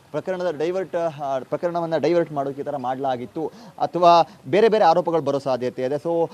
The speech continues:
ಇದಕ್ಕೂ ಕೂಡ ಮಣ್ಣಿನ ಮಾದರಿ ಬಹಳ ಮುಖ್ಯವಾಗುತ್ತೆ. So ಅದು ಎಷ್ಟು ವರ್ಷದಿಂದ ಇಲ್ಲಿತ್ತು, ಆ, ಅದರ ಒಂದು ಅಂದಾಜು ವಯಸ್ಸು ಏನು, ಈ ಮಣ್ಣಿನ ಮಾದರಿ ಅದಕ್ಕೆ ಸ-, ಮ್ಯಾಚ್ ಆಗುತ್ತಾ?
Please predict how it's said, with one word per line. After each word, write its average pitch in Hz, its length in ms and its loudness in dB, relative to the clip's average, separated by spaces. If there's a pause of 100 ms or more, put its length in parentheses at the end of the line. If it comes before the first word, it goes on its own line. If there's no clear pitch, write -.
(240)
ಇದಕ್ಕೂ 185 240 -2
ಕೂಡ 190 160 2
ಮಣ್ಣಿನ 165 360 0
ಮಾದರಿ 147 340 2
ಬಹಳ 131 200 2
ಮುಖ್ಯವಾಗುತ್ತೆ. 135 760 2
So 160 200 -2
ಅದು 135 120 -2
ಎಷ್ಟು 151 300 -2
ವರ್ಷದಿಂದ 175 440 -2
ಇಲ್ಲಿತ್ತು, 156 840 -2 (340)
ಆ, 135 360 4
ಅದರ 139 160 0
ಒಂದು 147 280 2
ಅಂದಾಜು 165 340 2
ವಯಸ್ಸು 160 380 -2
ಏನು, 147 400 -2
ಈ 143 100 -4
ಮಣ್ಣಿನ 147 320 -4
ಮಾದರಿ 156 300 0
ಅದಕ್ಕೆ - 260 -8
ಸ-, 147 80 -8
ಮ್ಯಾಚ್ 131 340 -2
ಆಗುತ್ತಾ? 139 400 -2